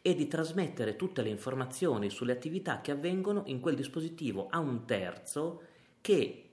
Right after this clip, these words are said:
per così dire, sta ad ascoltare, ascolta. Il dispositivo preso di mira può essere un telefono, uno smartphone, un tablet, un computer fisso o un portatile, una console per videogiochi, un televisore intelligente, un sistema di controllo meccanico,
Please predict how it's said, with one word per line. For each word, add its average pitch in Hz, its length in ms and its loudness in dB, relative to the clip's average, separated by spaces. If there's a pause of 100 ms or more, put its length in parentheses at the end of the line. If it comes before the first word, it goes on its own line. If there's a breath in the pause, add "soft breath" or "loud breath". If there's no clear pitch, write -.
per 147 220 -4
così 175 200 -2
dire, 107 600 -4
sta 123 300 2
ad 120 100 -2
ascoltare, 110 840 -4
ascolta. - 720 -8 (760 loud breath)
Il 123 100 2
dispositivo 139 580 4
preso 127 260 4
di 139 120 4
mira 165 260 6
può - 140 0
essere 98 260 -4
un 98 100 -2
telefono, 147 540 2
uno 98 160 0
smartphone, 123 800 -2
un 92 180 -4
tablet, 113 1000 0
un 104 120 -2
computer 104 460 -2
fisso - 320 -6
o 95 60 0
un 92 60 -6
portatile, 123 640 0
una 95 140 0
console 98 380 -4
per 92 160 -6
videogiochi, 117 720 2 (200 loud breath)
un 117 140 0
televisore 101 540 0
intelligente, 107 1000 0
un 143 100 -2
sistema 113 400 0
di 104 100 -2
controllo 104 480 0
meccanico, 123 680 0